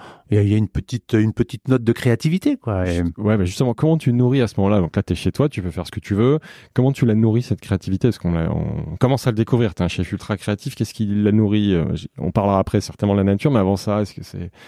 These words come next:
Speaker 2: comment tu bosses ? Comment tu crées ?
Speaker 1: Ben, on faisait, ça, ça, c'est l'école Sandrins. Hein, donc,
Speaker 2: Ouais.
Speaker 1: euh,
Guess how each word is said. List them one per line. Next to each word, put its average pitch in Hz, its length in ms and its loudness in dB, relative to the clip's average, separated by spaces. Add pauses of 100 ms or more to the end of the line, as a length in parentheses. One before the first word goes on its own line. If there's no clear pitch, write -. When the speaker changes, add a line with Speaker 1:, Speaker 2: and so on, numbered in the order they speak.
(280)
Speaker 2:
comment 185 160 4
tu - 120 -6
bosses ? 95 220 0
Comment 170 220 2
tu - 100 -20
crées ? - 260 -2 (360)
Speaker 1:
Ben, 135 400 -4
on 147 80 0
faisait, 120 500 2
ça, - 280 -10
ça, - 180 -2
c'est - 140 -4
l'école 101 320 -4
Sandrins. 175 340 2 (600)
Hein, 107 260 2
donc, 95 140 0
Speaker 2:
Ouais. 85 160 0
Speaker 1:
euh, 92 400 0